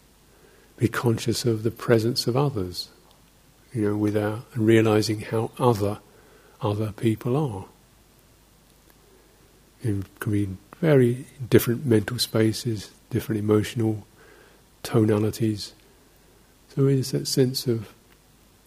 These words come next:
always a little bit of space and awareness and consciousness of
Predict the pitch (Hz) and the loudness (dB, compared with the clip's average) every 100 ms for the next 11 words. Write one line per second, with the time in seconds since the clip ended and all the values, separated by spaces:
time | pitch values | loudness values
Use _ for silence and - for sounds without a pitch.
0 | - 120 113 113 117 117 113 107 - 120 | -8 -2 0 0 -2 0 0 0 -2 0
1 | 104 104 - 110 101 104 - - _ _ | 0 -2 -6 -6 -6 -8 -14 -20 _ _
2 | _ - 110 104 107 104 104 101 120 101 | _ -8 -4 2 6 6 2 -2 -6 -4
3 | 123 120 - 117 110 92 - 101 92 | 0 -2 0 -4 -4 -6 -6 -6 -8